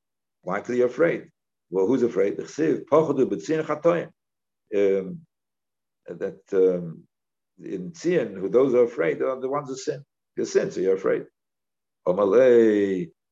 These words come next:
uh, said to him, "Wh-, wh-, wh-, who says that? The, the, we have a pasuk that the, the, it's a good thing to be afraid." It says, "Asher Adam Fachas Tamid," a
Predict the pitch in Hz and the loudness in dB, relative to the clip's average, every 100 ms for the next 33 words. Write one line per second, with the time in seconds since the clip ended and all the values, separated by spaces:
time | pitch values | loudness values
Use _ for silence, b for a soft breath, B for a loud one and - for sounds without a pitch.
0 | _ - 90 90 85 82 - 104 - 98 | _ -8 -6 -4 -8 -12 -8 -4 -2 -2
1 | 90 90 - - - - - 87 82 87 | -2 -6 -10 -14 -12 -10 -10 -8 -6 -6
2 | 90 _ - 85 _ _ _ _ - 87 | -8 _ -20 -20 _ _ _ _ -18 -8
3 | 95 95 120 62 - 60 - - - 98 | -4 -2 -2 -2 -2 -4 -8 -16 -12 -6
4 | 95 95 92 92 _ _ _ _ - 85 | 0 0 0 -4 _ _ _ _ -10 -2
5 | 120 117 120 127 135 123 117 107 92 82 | 0 2 0 0 -2 -2 -2 -4 -10 -12
6 | - 101 82 92 - 143 - 196 139 117 | -8 -6 -6 -12 -2 0 0 -4 0 0
7 | - 117 - _ _ - - 120 - 131 | 2 -2 -4 _ _ -12 -2 0 0 -4
8 | 143 147 147 - 147 165 180 165 143 92 | -2 0 0 0 -2 -2 -2 0 -2 -2
9 | 87 80 | -10 -12